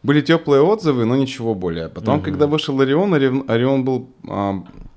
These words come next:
Speaker 1: таким, а, прорывным, скажем так, и уже шире была аудитория, и, типа, у аудитории был восторг. И там в целом ряде пабликов мы занимали там первое место по голосовалке.
Speaker 2: А не помнишь, что рэп ру уже был, э, или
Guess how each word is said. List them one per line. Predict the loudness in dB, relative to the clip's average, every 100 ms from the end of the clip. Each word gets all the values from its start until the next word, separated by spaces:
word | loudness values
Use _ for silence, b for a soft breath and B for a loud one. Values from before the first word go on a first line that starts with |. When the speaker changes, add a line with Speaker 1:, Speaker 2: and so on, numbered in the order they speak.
| B B B B B B _ _ _ -4
Speaker 1:
таким, | -4 -2 0 0 0 -2
а, | -2 0 -2 -4 -8 _
прорывным, | 2 4 4 2 4 4 2
скажем | 0 -6 -4 -4
так, | -4 -6 -10 _ -8
и | -4 -2 0 0 0 0 -2 -6 _ _ _ -8
уже | -2 -2
шире | -2 -2 -2
была | 0 0 0
аудитория, | -2 -2 0 0 2 0 0 -4
и, |
типа, | -8 -10 -8
у |
аудитории | -6 -4 -2 0
был | -2 -4
восторг. | -4 -6 -4 -4 -4 -8 _ _ _ _ _ _ _ -14
И | -4
там | -4
в | -2
целом | -4 0
ряде | 0 -2 -4
пабликов | -2 -2 -2 -6 -10 -10
мы |
занимали | -6 -4 -2 -4
там | -6 -8
первое | -8 -8 -6
место | -6 -6 -8
по | -10 -6
голосовалке. | -4 -4 -4 -2 -2 -4 -6 -10 -10
Speaker 2:
А | -8
не | -8
помнишь, | -6 -8
что | -4 -4
рэп | -4 -4
ру | -8
уже | -8 -10
был, | -10 -10 -14 -20
э, | -16 -14 -14 -14
или | -16